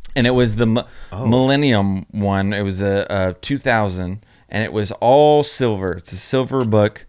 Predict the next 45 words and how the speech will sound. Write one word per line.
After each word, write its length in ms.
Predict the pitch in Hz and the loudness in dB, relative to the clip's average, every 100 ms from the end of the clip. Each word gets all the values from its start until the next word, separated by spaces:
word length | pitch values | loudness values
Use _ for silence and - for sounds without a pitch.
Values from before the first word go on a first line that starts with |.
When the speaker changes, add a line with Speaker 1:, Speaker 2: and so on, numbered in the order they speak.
| 131 | -12
Speaker 2:
<laughs> 120 | - | -6
And 80 | 151 | -4
it 100 | 117 | -2
wasn't. 240 | 113 107 | 0 0
Speaker 1:
And 200 | 101 98 120 | 0 -2 -4
Speaker 2:
It 20 | |
was, 160 | 110 | -6
like, 180 | 104 95 | -8 -10
green. 420 | - 101 98 104 107 - | -10 -10 -8 -10 -12 -8
Speaker 1:
No, 200 | 170 170 | 0 2
no, 80 | 156 | 4
I 100 | 135 | 4
swear 180 | - 139 | 2 0
to 60 | 123 | 4
God, 160 | 123 | 4
it 60 | 120 | 4
was 100 | 107 | 2
silver. 400 | - 156 160 151 - 139 - | 2 2 2 -2 -6 -20 -6
And 720 | 127 123 120 120 117 117 110 - _ _ - | 0 4 4 4 2 0 -4 -14 _ _ 0
I, 540 | 113 123 131 127 113 - _ _ _ | 4 4 4 0 -2 -10 _ _ _
I 120 | - 113 | 0 2
mean, 160 | 113 | 4
I 100 | 107 | 4
looked 240 | 110 110 - | 2 0 -2
through 120 | 98 | -4
that 200 | 92 78 | -4 -4
thing 220 | 98 92 | -6 -2
back 180 | 92 98 | -4 -4
and 80 | 113 | -8
forth, 180 | 92 | -8
back 160 | 85 90 | -6 -8
and 100 | 90 | -8
forth. 200 | 87 87 | -8 -8
I 60 | 80 | -8
love 380 | 95 101 101 95 | -8 -2 -2 -4
that 180 | 90 | -8
thing. 220 | 92 90 92 | -10 -10 -4
But 100 | 107 | -2
especially 1120 | 101 101 - - - 175 180 - 123 113 107 - - _ _ _ - | -2 -4 -10 -10 -4 0 0 0 0 0 0 -6 -20 _ _ _ -4
page, 560 | 135 127 123 110 110 - _ | 2 4 2 0 -6 -12 _
uh, 340 | 113 107 101 101 | 0 4 4 2
one 760 | 107 98 104 117 127 143 151 | -2 -4 -2 0 0 0 -2
twenty-three. 1300 | - - 139 131 113 - - - 123 127 104 90 90 | -6 -4 -2 -2 -4 -8 -12 -4 0 0 -2 -4 -8
Speaker 2:
Shut 220 | 107 95 | -8 -8
up. 220 | 87 82 | -8 -10